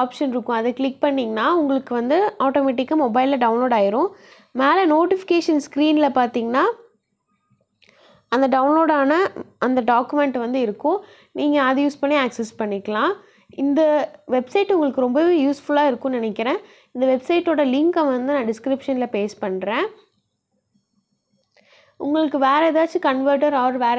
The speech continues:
ஏதாவது டவுட் இருந்தாலும் நீங்க கமெண்ட் செக்ஷன்ல கேளுங்க. இந்த வீடியோ உங்களுக்கு பிடிச்சிருந்தா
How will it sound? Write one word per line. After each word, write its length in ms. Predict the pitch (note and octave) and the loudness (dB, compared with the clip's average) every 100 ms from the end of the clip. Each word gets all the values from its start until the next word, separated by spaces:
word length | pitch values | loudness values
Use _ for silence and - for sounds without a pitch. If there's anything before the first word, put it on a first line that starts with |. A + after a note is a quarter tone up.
| B3 | 0
ஏதாவது 200 | C4+ C4+ | 0 2
டவுட் 260 | A3+ C4 C#4+ | 0 0 -2
இருந்தாலும் 300 | A#3 A3 D#4 | -4 -2 0
நீங்க 140 | E4+ C4 | 0 0
கமெண்ட் 320 | A3+ A#3+ C#4 C4+ | -2 -2 -2 -2
செக்ஷன்ல 360 | B3+ A3+ G#3+ G#3 | -4 -6 -6 -6
கேளுங்க. 360 | G#3+ G#3+ G3+ G#3 D4+ A4 _ _ _ _ _ _ _ _ _ _ - D4 | -6 -4 -4 -2 -2 -4 _ _ _ _ _ _ _ _ _ _ -6 0
இந்த 140 | D4+ D#4 | 2 2
வீடியோ 200 | E4+ F#4+ | 2 2
உங்களுக்கு 240 | D#4 C4+ C4 | 2 0 -2
பிடிச்சிருந்தா 560 | C4+ C#4+ - B3+ B3 | -2 -2 -2 -2 0